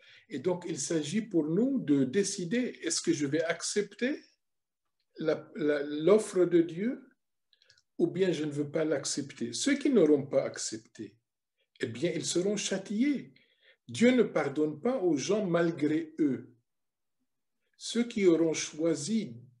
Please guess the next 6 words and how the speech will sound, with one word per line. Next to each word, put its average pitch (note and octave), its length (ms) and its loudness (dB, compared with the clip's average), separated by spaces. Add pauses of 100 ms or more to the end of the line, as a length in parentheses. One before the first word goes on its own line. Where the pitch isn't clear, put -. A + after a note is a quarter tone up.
de C3 80 -2
refuser G3 840 -2 (800)
de C#3 140 -2
recevoir C#3+ 640 -2
cette - 380 -6 (480)
offre, F#3+ 560 -2